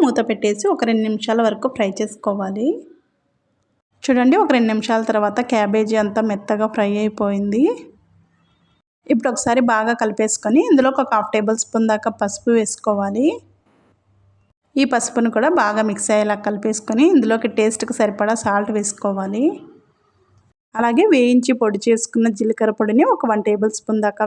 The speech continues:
వేసుకోవాలి. ఒక హాఫ్ టేబుల్ స్పూన్ దాకా ధనియాల పొడిని వేసుకొని బాగా మిక్స్ అయ్యేలా కలుపుకోవాలి. ఈ విధంగా బాగా కలిపేసుకున్న తర్వాత స్టవ్ని లో ఫ్లేమ్లో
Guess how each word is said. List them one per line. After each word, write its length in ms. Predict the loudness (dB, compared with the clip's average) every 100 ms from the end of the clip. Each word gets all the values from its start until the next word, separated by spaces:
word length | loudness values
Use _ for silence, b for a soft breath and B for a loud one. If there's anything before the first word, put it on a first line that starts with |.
| -4
వేసుకోవాలి. 680 | -6 -6 -6 -4 -4 0 0 -2 -10 _ _ _ _ _ _ -6
ఒక 160 | -2 2 0
హాఫ్ 160 | 2 0
టేబుల్ 240 | 2 0 0
స్పూన్ 240 | 0 0 0
దాకా 220 | 0 0 2
ధనియాల 320 | 2 0 0 -2
పొడిని 240 | -2 -2 -4
వేసుకొని 380 | -8 -8 -2 0 2 0
బాగా 220 | 0 -2 -4
మిక్స్ 200 | -6 -4
అయ్యేలా 240 | -2 -2 -4 -4
కలుపుకోవాలి. 760 | -6 -8 -4 -2 0 -2 0 0 -2 -10 _ _ _ _ _ _ _ _ _ _ _ _
ఈ 120 | 2 2
విధంగా 320 | 2 2 2 2
బాగా 220 | 2 0 -2 -2
కలిపేసుకున్న 520 | 0 -2 0 2 2 2
తర్వాత 360 | 0 0 -2 -2
స్టవ్ని 340 | -2 0 2 2
లో 60 | 0
ఫ్లేమ్లో 300 | 2 2 2